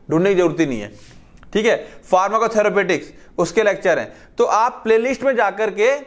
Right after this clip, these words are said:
कहाँ जाएंगे? प्लेलिस्ट में जाकर के जो सब्जेक्ट पढ़ना है, ठीक है ना, जो सब्जेक्ट पढ़ना है, आपको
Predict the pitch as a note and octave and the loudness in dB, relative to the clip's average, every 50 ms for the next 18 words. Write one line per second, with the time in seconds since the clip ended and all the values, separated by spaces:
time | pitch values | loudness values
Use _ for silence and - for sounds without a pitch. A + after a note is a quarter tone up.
0 | - - - - D3+ D3+ E3+ F#3 G3 G3+ A#3 B3 C4+ B3 F3+ - - - F3 F3+ | -16 -20 -16 -4 -2 -2 0 0 0 -2 -2 0 -2 -2 -2 -2 -8 -6 -2 0
1 | F#3+ G3 G#3+ G3+ A3+ A#3 G#3+ G3+ F#3 F#3 F#3 F3 D#3+ C#3+ A#3+ B3+ F3 C#3+ A#2 - | 0 0 0 -2 0 0 0 0 0 0 -2 -4 0 0 0 0 0 -4 0 2
2 | A3 C4 F#3 F#3+ - - G#3 F#3+ E3+ E3 A3+ A3+ A3 A3+ - F3 E3+ E3+ F3+ F#3+ | 4 4 4 2 2 0 -2 -2 0 -2 -2 -2 -2 -2 -2 -2 -2 0 -2 -2
3 | G3 F#3+ E3+ C3 G#2+ - - - _ _ _ _ _ _ - - - _ - - | 0 0 -2 -4 -6 -10 -18 -20 _ _ _ _ _ _ -20 -20 -20 _ -20 -20
4 | _ - _ _ _ - E3 F3 A3+ C4 B3 E3 C#3 G#3+ B3 A#3+ A#3+ G#3 G#3+ A3 | _ -20 _ _ _ -2 0 2 2 0 0 0 2 0 2 2 0 0 0 -2
5 | G3 G#3+ G#3 F3 E3+ E3+ D#3+ - D3 C3 C3+ C#3 C3+ - F3+ F3+ F3+ F3 E3+ | 0 0 -2 -2 0 0 -2 -2 0 0 -2 -2 -2 -2 0 0 0 0 -2